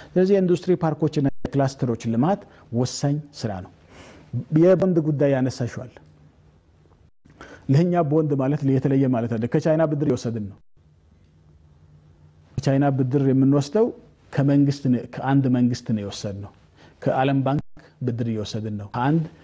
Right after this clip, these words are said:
መንግስታት የመሰረቱት ተቋም ነው እየወሰድን ያለ ነው። ከደግሞ ከግሉ ሴክተር ካለው ነው የምንወስደው። ብድር ነው ዋናው ጉዳይ።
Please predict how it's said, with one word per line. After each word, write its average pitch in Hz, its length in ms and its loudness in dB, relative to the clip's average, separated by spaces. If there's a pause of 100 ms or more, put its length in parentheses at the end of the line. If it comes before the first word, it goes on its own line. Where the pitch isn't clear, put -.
(160)
መንግስታት 139 800 2
የመሰረቱት 117 580 -6
ተቋም 113 300 -4
ነው 107 100 -2
እየወሰድን 107 560 -6
ያለ 101 220 -10
ነው። 107 100 -16 (560)
ከደግሞ 123 320 0
ከግሉ 127 380 0
ሴክተር - 400 -12 (220)
ካለው 101 260 -8
ነው 95 100 -12
የምንወስደው። 113 440 -10
ብድር 139 360 -2
ነው - 120 -20 (120)
ዋናው 175 380 2
ጉዳይ። 202 300 2